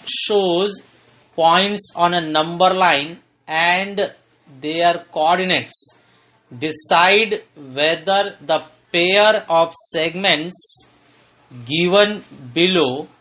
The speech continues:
the table are congruent or not। So student, this is your table, points and their coordinates, points and their coordinates। Now we have to check, हमें चेक करना है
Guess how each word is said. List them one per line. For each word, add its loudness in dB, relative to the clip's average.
the 0
table 2
are 2
congruent -2
or 0
not। -2
So -4
student, -2
this -8
is -2
your 0
table, 2
points 0
and 0
their 0
coordinates, -2
points -4
and -8
their -2
coordinates। -2
Now 4
we -4
have 0
to -6
check, -2
हमें -6
चेक -6
करना -2
है 2